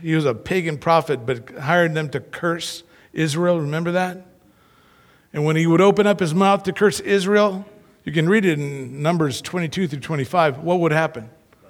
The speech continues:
It would be a blessing. He would open his mouth. He really wanted to curse the Jews. He wanted to help Balak wipe them off the face of the map. Some things never change. But he would open his mouth, and instead of a curse, what would come out? <laughs> "Ma tovu,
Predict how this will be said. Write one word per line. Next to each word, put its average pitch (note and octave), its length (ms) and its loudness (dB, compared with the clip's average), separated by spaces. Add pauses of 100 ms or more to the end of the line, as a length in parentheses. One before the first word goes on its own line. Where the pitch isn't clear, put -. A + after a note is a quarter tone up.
(600)
It F3+ 80 0
would F3+ 140 4
be F#3+ 120 4
a F3+ 60 4
blessing. E3 500 2
He F3 100 4
would G3+ 100 8
open A#3+ 240 4
his F#3+ 140 2
mouth. G#3+ 240 4
He F3+ 120 0
really A3+ 380 2
wanted G3+ 360 4
to D#3+ 80 2
curse G#3 320 2
the D3 100 -4
Jews. D#3 360 0
He D3+ 40 -4
wanted G3 220 2
to D3 160 0 (360)
help G3+ 240 2
Balak F3+ 380 4
wipe F#3 280 2
them D#3+ 200 -2
off E3+ 200 2
the D3 60 -8
face F3+ 280 -2
of D#3 60 -6
the C#3 60 -6
map. E3 320 0
Some D#3+ 180 -8
things D#3 240 -4
never G3 220 -2
change. C3 440 -6 (800)
But D#3+ 140 0
he F3+ 180 4
would F3 100 6
open A#3 320 4
his E3+ 140 0
mouth, G3+ 280 2
and E3+ 100 -4
instead G#3 280 -2
of E3+ 100 0
a D#3 60 4
curse, F#3 580 0 (760)
what E3+ 180 4
would D#3+ 140 -2
come E3 200 -2
out? D#3 280 -2 (760)
<laughs> - 840 -20
"Ma E3+ 480 2
tovu, C#3 720 -2